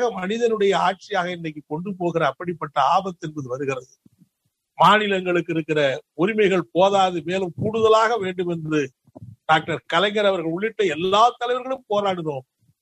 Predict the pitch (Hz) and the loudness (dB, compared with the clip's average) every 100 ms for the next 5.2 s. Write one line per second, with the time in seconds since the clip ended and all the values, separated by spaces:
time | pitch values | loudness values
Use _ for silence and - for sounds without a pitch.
0 | _ _ _ - 156 160 - 143 143 214 | _ _ _ -10 -2 -2 0 2 2 2
1 | - 254 226 190 202 180 170 143 170 202 | -2 -4 -2 -2 -2 0 0 0 0 0
2 | 175 170 175 175 190 208 151 160 190 - | 0 2 2 2 0 -2 -2 -2 -2 -4
3 | 214 202 202 208 196 165 180 196 190 190 | 0 2 2 2 -2 -2 0 0 0 0
4 | 190 - 165 156 - 151 139 135 135 127 | -2 -6 -8 -8 -10 -8 -6 -4 -2 -2
5 | 117 120 | -4 -16